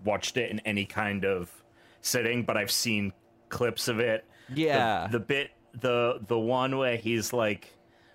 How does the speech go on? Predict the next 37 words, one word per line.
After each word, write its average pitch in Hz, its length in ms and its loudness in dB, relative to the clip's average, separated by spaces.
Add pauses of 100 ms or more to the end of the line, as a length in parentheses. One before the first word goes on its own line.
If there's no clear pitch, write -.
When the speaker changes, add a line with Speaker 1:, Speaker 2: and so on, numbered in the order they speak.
(160)
Speaker 1:
on 120 140 0
the 120 60 0
New 123 120 2
York 123 200 0
subway, 113 540 0
like, 104 260 -2
eating 110 300 0
cereal, 117 880 0 (180)
like, 104 440 0 (260)
I 117 100 0
forget 170 360 -2
Speaker 2:
<laughs> - 40 -6
Speaker 1:
how 127 300 -2
he's 139 260 0
eating 127 360 0
it. 147 320 -2 (500)
He's, 123 180 -2
like, 127 220 0
eating 131 220 0
it 143 160 -2
out 117 180 0
of, 113 180 0
of, 110 360 -4 (180)
out 110 180 0
of 113 120 -2
the 117 80 0
bo-, 110 320 0
I 107 80 0
can't 135 220 0
remember 104 260 0
what 98 100 2
it 92 140 2
is, 90 180 0
but 98 300 -2
that, 113 280 -2
I, 123 60 -2
I, 139 260 -2